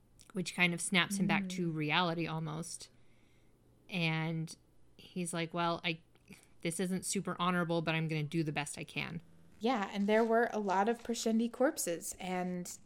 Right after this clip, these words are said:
Speaker 2: now it just exhausts him. And here we see the person you mentioned. There is a large Parshendi in glittering armor, a shard plate.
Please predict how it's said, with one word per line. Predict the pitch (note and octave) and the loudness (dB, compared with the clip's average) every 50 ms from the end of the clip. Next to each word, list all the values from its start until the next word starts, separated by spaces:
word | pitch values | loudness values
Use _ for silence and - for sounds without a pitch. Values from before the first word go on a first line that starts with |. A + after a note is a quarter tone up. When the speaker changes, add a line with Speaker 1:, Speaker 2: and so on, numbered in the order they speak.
| - | -4
Speaker 2:
now | G#3 F#3 F3 F3+ G#3 A3+ G#3+ | -2 0 2 4 2 2 2
it | - G3+ G3+ - | 0 -2 -4 -4
just | - - F#3 F3 F3+ F#3 - - - - - _ _ _ _ - - - - | -4 0 0 2 2 0 -2 -4 -6 -8 -12 _ _ _ _ -20 -20 -4 -4
exhausts | F#3+ F#3+ - - - G3 F#3 G#3+ C#4+ E4+ - - - - - - | -4 -2 -2 -2 0 2 2 4 2 2 0 -4 -6 -4 -6 -4
him. | - - - - - A3+ - - - - - - - - - - - - - - - - - - - - | -4 -6 -10 -10 -12 -14 -14 -14 -16 -18 -18 -18 -20 -20 -20 -20 -20 -20 -20 -20 -20 -20 -20 -20 -6 2
And | G3 F#3+ F#3+ F#3 F#3 F3+ F3+ F3+ F#3 F#3 | 6 8 8 10 8 8 6 6 2 0
here | F#3+ - - A3+ A3 A#3+ | -2 4 8 8 10 10
we | A3+ A3+ A3+ A3 | 8 6 2 0
see | A3 - - C4 C4+ C#4 B3+ G#3 F#3 F3+ F#3 G#3 G3+ - - - - - - - | -2 -2 0 2 4 4 6 6 6 6 6 2 0 -4 -12 -20 -20 -18 0 2
the | G3 G3 | 2 4
person | - A3 G3 F#3+ - A#3+ G#3+ G#3+ | 6 4 4 6 6 4 4 6
you | A3 A#3+ A#3 | 6 6 8
mentioned. | B3 C4+ D4+ D4+ - - F#3+ F3+ F#3 F#3+ G3+ G#3 - | 8 6 6 4 2 0 0 0 0 -2 -6 -4 2
There | - F#3+ G#3+ A#3 | 4 6 6 8
is | - G3 F#3+ F#3+ | 6 6 6 6
a | F3+ F3+ | 4 4
large | F3+ F#3 F3+ F#3+ G#3 A#3 A#3 - - | 4 6 6 8 8 8 6 4 -2
Parshendi | - - A3+ A3 A3 - B3+ B3+ B3+ A#3 G#3 F#3+ F3 - | -2 0 0 0 2 4 6 6 6 6 6 4 0 0
in | E3+ F3+ F3 | -2 -4 -2
glittering | - F#3 G3+ G#3+ A3+ A3 G#3+ A3 A3 - | 0 2 4 4 4 2 2 0 2 4
armor, | G#3 G#3 G#3 G3 E3+ D3 - - - - - - - - - - - | 6 6 6 4 2 -2 -6 -10 -10 -14 -20 -20 -20 -20 -20 -8 -6
a | F#3+ | -6
shard | F#3 - - - - G#3 A3 A3 G#3 G#3 G#3 | -4 -4 -2 2 4 6 6 6 4 0 -4
plate. | - - - D2+ - - - - - | -10 -8 -8 -8 -10 -12 -16 -18 -18